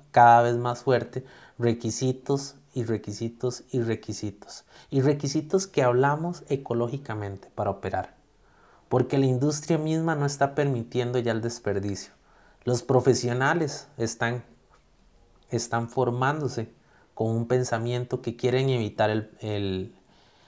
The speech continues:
el desperdicio. El personal se está educando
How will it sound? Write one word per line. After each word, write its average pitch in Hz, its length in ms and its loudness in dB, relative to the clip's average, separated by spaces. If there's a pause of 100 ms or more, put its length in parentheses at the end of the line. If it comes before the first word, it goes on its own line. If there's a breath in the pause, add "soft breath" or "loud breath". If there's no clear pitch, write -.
(220 soft breath)
el 127 160 4
desperdicio. 139 680 0 (800)
El 127 340 2
personal 147 640 4
se 160 80 -2
está 127 220 0
educando 143 680 4